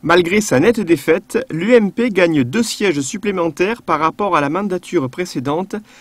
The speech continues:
avec treize conseillers régionaux, parmi lesquels l'Animoise Marie Bourgade, l'Alésien Christophe Rivinck ou encore le Saint-Gillois Eddy Valadier.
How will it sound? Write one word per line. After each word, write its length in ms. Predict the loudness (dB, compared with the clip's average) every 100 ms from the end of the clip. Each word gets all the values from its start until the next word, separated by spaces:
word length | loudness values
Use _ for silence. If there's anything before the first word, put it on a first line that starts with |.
| -20 -4
avec 400 | 0 2 0 -2
treize 400 | 0 0 0 -4
conseillers 460 | -4 -6 -4 -2 0
régionaux, 540 | 0 0 0 0 0
parmi 280 | -2 -2 0
lesquels 540 | -2 0 -2 0 -2 -4
l'Animoise 640 | -2 0 2 2 2 0 -2
Marie 300 | -2 -4 -4
Bourgade, 640 | -4 -2 0 0 0 -4 _ _ _ -4
l'Alésien 640 | 0 2 0 -2 -4 -4
Christophe 540 | -4 -10 -6 -6 -4 -6
Rivinck 540 | -4 -2 -4 -4 -8 _ _ _ -4
ou 100 | 0
encore 300 | 2 2 0
le 100 | 0
Saint-Gillois 680 | -2 -4 -4 -2 0 0 -2
Eddy 240 | -6 -4 -4
Valadier. 460 | -2 -4 -4 -8